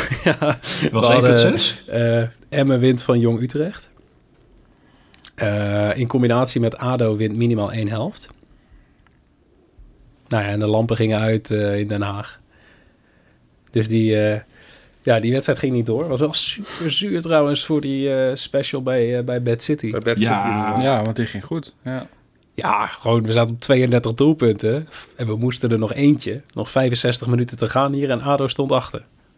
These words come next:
Speaker 3: Ja.
Speaker 2: Mhm.
Speaker 1: Maar ja, regels zijn regels. Toen tegen, eh, V-, eh, Vitesse tegen Sparta, eh, ja,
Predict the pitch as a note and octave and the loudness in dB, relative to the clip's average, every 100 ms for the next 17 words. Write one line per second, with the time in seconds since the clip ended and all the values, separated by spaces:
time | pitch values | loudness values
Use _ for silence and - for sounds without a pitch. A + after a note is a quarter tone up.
0 | _ - A2 G#2 - - - - A2 G2 | _ -8 -8 -8 -14 -20 -20 -2 2 2
1 | G2+ G#2 - - B2+ C3 A2 - - - | 0 -4 -8 -2 0 2 0 -4 -8 -12
2 | - - - _ _ _ - C3 C3+ B2 | -18 -20 -20 _ _ _ -6 -2 0 -2
3 | A#2+ A#2+ A#2+ A#2+ A#2 A#2 - - - _ | 0 0 2 0 -2 -6 -8 -16 -20 _
4 | - - _ B2 A#2+ A#2+ A#2+ A#2+ A#2 A#2 | -20 -20 _ -4 -2 0 0 2 0 0
5 | A#2 - - A#2+ - B2 A#2 - A#2+ B2 | -2 -8 -18 -14 -8 -4 -4 -4 -2 -2
6 | - A#2+ A#2 - B2 B2 G#2+ G#2 A#2 A2+ | -2 -4 -4 -2 -2 0 -2 -4 -6 -8
7 | G#2+ - - _ _ _ - A2 G2+ | -10 -16 -20 _ _ _ -10 -8 -8